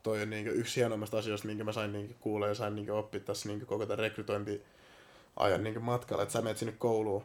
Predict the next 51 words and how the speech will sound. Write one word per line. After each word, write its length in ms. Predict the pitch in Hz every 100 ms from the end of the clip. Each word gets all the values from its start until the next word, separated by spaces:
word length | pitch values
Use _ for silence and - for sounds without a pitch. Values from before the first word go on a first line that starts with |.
| -
ne 100 | 104
tarjoaa 220 | 113 113
sulle 140 | 110 107
se 120 | 117
stipendi, 560 | - 117 117 98 98 - -
esimerkiksi 460 | 113 117 107 107 117
nyt 140 | 107
Baylorissa, 460 | 113 107 98 107 - - - - - - -
niin 260 | 120 104 -
mä 140 | - 117
menen 200 | 120 113
sinne, 180 | 107 104
mä 100 | 110
olisin 180 | 113 113
siellä 200 | 110 113
vuoden, 380 | 117 104 101 - -
mä 80 | -
pystyn, 300 | 110 - 107
mä 120 | 107
toivon, 340 | 104 107 104 - -
niin 200 | 107 104
mun 100 | 107
tavoitteet 440 | 117 110 107 101
menee 220 | 107 104
niin 140 | 101 104
kuin 80 |
ne 60 | 107
pitäisi, 360 | 117 107 98 110
one 220 | 110 107
and 120 | 101
done. 220 | 107 101 - - - - - - - - -
Eli 320 | 110 90 101
et 100 | -
mä 100 | 117
oon 120 | 107 107
vuoden 300 | 113 107 104
siellä, 200 | 101 104
sit 100 | 113
mä 100 | 104
lähden, 340 | 104 101 101 -
ö, 240 | 110 113
N 100 | 113
B 20 | 107
A 160 | 107
draftiin, 380 | 107 104 - 101
mikä 160 | 101 101
on 60 |
mun 160 | 98 101
niinku 220 | 101 -
yksi 200 | 104 -
tavoitteista. 580 | 104 98 - 98 98